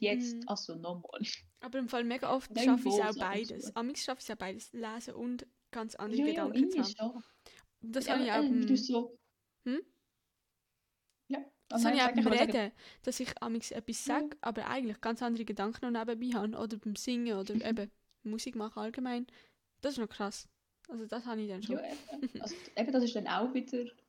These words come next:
Speaker 1: nochmal eine andere Form von Multitasking, weisst
Speaker 2: Ja, hure. Ich glaub, das ist einfach normal.
Speaker 1: <laughs>
Speaker 2: Nicht, dass wir noch andere Gedanken haben.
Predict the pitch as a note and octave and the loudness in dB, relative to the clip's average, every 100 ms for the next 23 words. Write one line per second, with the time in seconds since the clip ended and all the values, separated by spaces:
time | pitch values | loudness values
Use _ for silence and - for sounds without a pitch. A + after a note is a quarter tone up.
0 | _ _ - G#3+ G3 G3 G#3+ A3+ A#3 A#3 | _ _ -4 -2 0 0 6 6 6 4
1 | - G#3+ A3 A3+ A#3 A#3 G#3+ - - A3 | 0 0 0 0 0 0 -2 -2 0 0
2 | _ - A3+ - - _ _ - A3+ A#3+ | _ -2 -2 -4 -10 _ _ -4 2 2
3 | B3+ A3 C#4 - - B3+ A3+ A3 G#3+ G#3+ | 2 -2 -6 -12 -12 -6 -6 -6 -6 -6
4 | G3+ G#3+ - _ - - A3+ A#3 A#3+ A3 | -6 -10 -12 _ -10 -2 -2 -2 -8 -6
5 | A3 G#3 G3+ G3 G3+ G#3+ _ _ _ _ | 0 0 2 0 0 -6 _ _ _ _
6 | A#3 A#3+ - _ A#3 A#3 A3+ A3 G#3 - | -6 -4 -8 _ -6 -4 -2 -2 0 0
7 | A3 A#3 G#3+ G#3+ A3 - A3 G3 | 0 -2 -2 -8 -10 -10 -10 -10